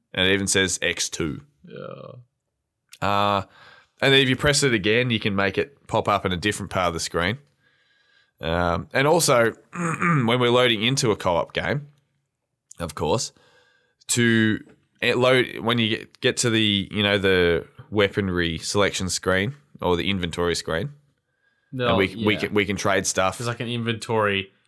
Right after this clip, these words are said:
Speaker 2: trading
Speaker 1: It's like a
Speaker 2: slash
Speaker 1: loadout.
Speaker 2: sorting screen
Speaker 1: Like a loadout screen.
Speaker 2: before you join the game.
Speaker 1: Yeah, so we can
Speaker 2: You gotta join the lobby to play anything.
Speaker 1: Yeah.
Speaker 2: You gotta set your lobby up just to play the campaign.
Speaker 1: Yeah.
Speaker 2: Yeah.
Speaker 1: So we'll set the lobby up.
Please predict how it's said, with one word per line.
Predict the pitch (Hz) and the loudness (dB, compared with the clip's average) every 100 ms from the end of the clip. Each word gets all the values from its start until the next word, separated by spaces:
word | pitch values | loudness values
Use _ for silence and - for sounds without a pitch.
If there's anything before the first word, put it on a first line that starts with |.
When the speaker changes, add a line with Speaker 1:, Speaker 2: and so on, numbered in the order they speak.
| _ _ _ _ _ _ _ _ | _ _ _ _ _ _ _ _
Speaker 2:
trading | - 117 101 101 101 | -10 -6 -4 -4 -6
Speaker 1:
It's | 98 | -4
like | 147 | 0
a | 120 - | 0 2
Speaker 2:
slash | |
Speaker 1:
loadout. | 85 113 | 2 2
Speaker 2:
sorting | 110 107 104 101 | 2 0 -4 -8
screen | - 110 92 92 95 _ _ | -10 -8 -8 -10 -14 _ _
Speaker 1:
Like | 143 | -8
a | 87 | -4
loadout | 76 71 71 - | -4 -4 -4 -6
screen. | 110 67 | -8 -4
Speaker 2:
before | 113 110 | -2 -2
you | 104 101 98 92 _ _ _ _ _ _ _ - | -2 -6 -8 -10 _ _ _ _ _ _ _ -18
join | 113 110 107 98 | -8 -6 -4 -6
the | 95 | -6
game. | 98 101 53 - _ _ - | -6 -6 -8 -16 _ _ -2
Speaker 1:
Yeah, | 117 87 | 0 0
so | - 98 | 0 2
we | 104 | 2
can | 101 87 78 117 | 2 -2 -4 -4
Speaker 2:
You | |
gotta | 117 110 | -2 -2
join | 101 123 123 113 | -2 0 0 -2
the | 104 | -2
lobby | 98 104 101 - - _ _ - | -2 -2 -4 -12 -18 _ _ -14
to | |
play | 107 113 98 95 | -6 -4 -2 -4
anything. | 65 98 98 85 76 - | -8 -10 -10 -14 -20 -4
Speaker 1:
Yeah. | 107 110 78 - | 2 2 0 -6
Speaker 2:
You | 110 | -8
gotta | 101 - | -6 -4
set | 131 95 | -4 -4
your | 104 | -6
lobby | 101 101 104 101 | -4 -2 -2 -4
up | 90 | -6
just | 104 - | -12 -14
to | - | -10
play | 110 95 | -6 -6
the | 92 | -6
campaign. | - 98 90 98 92 90 _ | -10 -12 -10 -10 -10 -12 _
Speaker 1:
Yeah. | 101 90 71 - | 0 0 0 -8
Speaker 2:
Yeah. | 98 85 | -18 -10
Speaker 1:
So | - 95 | -2 2
we'll | 104 | 2
set | - 117 | 2 0
the | 95 | 0
lobby | 87 73 69 | 0 0 -2
up. | 73 - | -2 -6